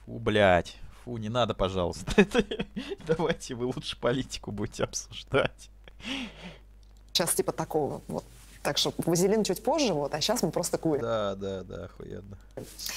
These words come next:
Speaker 2: Вот, э, значит, э, нет ли у тебя такого ощущения, знаешь, когда психологи
Speaker 1: Никто из вас не является азиатской девушкой, поэтому, блядь, давайте не, вы не будете про секс, пожалуйста.
Speaker 2: говорят, когда над тобой совершают какое-то насилие в детстве, ты как бы потом всё равно подсознательно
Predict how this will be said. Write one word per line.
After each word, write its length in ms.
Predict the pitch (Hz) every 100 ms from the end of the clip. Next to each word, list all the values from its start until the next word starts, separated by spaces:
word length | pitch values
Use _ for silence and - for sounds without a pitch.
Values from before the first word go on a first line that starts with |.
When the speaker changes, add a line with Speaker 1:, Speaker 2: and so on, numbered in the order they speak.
| - - -
Speaker 2:
Вот, 320 | 160 151 -
э, 160 | 151
значит, 380 | 170 180 185 180
э, 340 | - 165 170 -
нет 240 | 175 190 302
ли 80 | 285
у 40 |
тебя 100 | 185
такого 320 | 175 - 175
ощущения, 480 | 147 - - 254 254
знаешь, 340 | 147 170 214 -
когда 640 | 143 143 156 160 147 135 - - -
психологи 400 | - - 214 190
Speaker 1:
Никто 380 | 107 113 - 147
из 120 | 127
вас 220 | 127 123 -
не 80 | 117
является 380 | 120 110 -
азиатской 380 | 87 95 92 -
девушкой, 380 | 92 92 - -
поэтому, 280 | 85 85 90
блядь, 320 | 90 95 87
давайте 320 | 95 92 -
не, 100 | 90 90 110
вы 80 |
не 80 | 92
будете 340 | 95 92 - -
про 180 | -
секс, 300 | 90 - -
пожалуйста. 420 | - - - - - - -
Speaker 2:
говорят, 300 | 165 175 147
когда 180 | 143 147
над 80 | 151
тобой 220 | 160 165
совершают 480 | 143 139 - 160 -
какое-то 180 | -
насилие 320 | 139 - 269 240
в 40 |
детстве, 380 | 180 151 - 160 - - - - - - - -
ты 120 | 196
как 220 | 196 170
бы 80 | 156
потом 340 | 151 143 226 247
всё 160 | -
равно 260 | 156 175 180
подсознательно 840 | - - 147 156 226 - 185 147